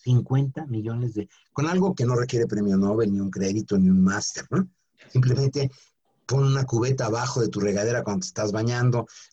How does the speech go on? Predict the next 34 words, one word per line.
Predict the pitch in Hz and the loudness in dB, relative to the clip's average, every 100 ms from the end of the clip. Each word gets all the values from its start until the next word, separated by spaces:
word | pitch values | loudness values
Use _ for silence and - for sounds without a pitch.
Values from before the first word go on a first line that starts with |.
| _ | _
pon | 123 131 | 0 2
las | 120 113 | 2 0
dos | 117 113 | -2 -2
bandejas | 113 101 113 113 104 104 | -2 0 0 0 -4 -2
en | 98 | 0
el | 95 92 | 0 -2
fregadero, | 101 95 101 110 120 117 117 127 - - _ | -2 -2 0 0 0 2 0 -4 -12 -20 _
este, | 98 - 101 | -14 -8 -6
báñate | 101 117 104 104 101 | -2 -2 -2 -2 -2
un | 95 | -2
poquito | 95 - 92 104 95 87 - | -6 -12 -6 -4 -2 -4 -8
más | 95 95 | -8 -4
rápido, | 131 131 127 113 113 - - | -4 -2 0 0 -2 -6 -10
etcétera, | 101 113 - - | -6 -6 -6 -8
¿no? | 131 185 _ _ _ | -8 -8 _ _ _
Ese | 151 139 | -6 -4
es | 185 - - | -4 -6 -4
el | 131 | 0
primer | 127 131 - | 2 2 0
paso. | - - - - | -6 -10 -14 -6
Yo, | 135 131 - _ _ | -4 -4 -8 _ _
yo, | 101 | -2
yo, | 92 87 | -2 -4
¿qué | 117 | -2
voy | 110 | 0
a | 120 | 0
hacer? | 110 151 - | -2 -2 -4
Pues | - - | -10 -8
ahí | 95 104 | -4 -2
están. | - 98 95 - - - - - | -2 -2 -2 -4 -10 -20 -20 -4
No | 117 123 127 | 0 0 2
uses | 127 123 - | 0 0 -2
en | 104 | -2
exceso, | 95 113 104 107 98 | -2 -4 -2 -2 -2